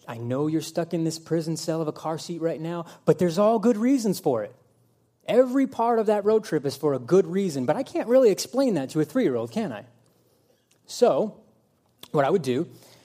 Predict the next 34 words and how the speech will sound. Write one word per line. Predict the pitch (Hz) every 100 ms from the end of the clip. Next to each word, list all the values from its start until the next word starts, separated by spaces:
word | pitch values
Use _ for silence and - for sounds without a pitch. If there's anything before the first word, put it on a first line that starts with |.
| _
is | - 143 139
I |
would | 127 123
turn | 139 165
back | 165 135 143 - -
kind | 143
of | 131
in | 147
the |
mirror | 139 110 120
and | 123
I | 113
would | 117
say, | - 123 113 - _ _ _
"Not | 127 127 151
yet, | 151 117 107 _ _ _ _ _ _
but | 127
soon, | 117 151 127
son. | 110 101 92 _ _ _ _ _
Be | -
patient." | 117 120 - - _ _ _ _ _ _ _ _ _ -
And | 117
then | 113
Dougie | 113 107
would | 110
reply | 110 - 110
back, | 110 104 - _ _ _
"Patient." | - 110 - - _ _ _ _ _ _ _ _ _ _
And | -
then | 110
about | 110 107
twenty | - 113
minutes | 117 117 117
later, | 113 107 113